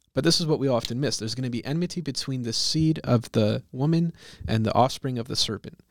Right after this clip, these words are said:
What happens after this and after that is that,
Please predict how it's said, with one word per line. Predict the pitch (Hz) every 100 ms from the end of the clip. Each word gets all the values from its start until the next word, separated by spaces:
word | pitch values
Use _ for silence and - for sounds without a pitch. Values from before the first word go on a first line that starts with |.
| _ _ -
What | 123
happens | 156 151 156 131 - - - _ _ _ _ _ _ _ _ -
after | 123 131 120 110 131 _ _ _ _ -
this | 110 110 - - - _ _ _
and | - -
after | 113 - 107
that | 147 - - - - _ _ _
is | 113 -
that, | 107 98 104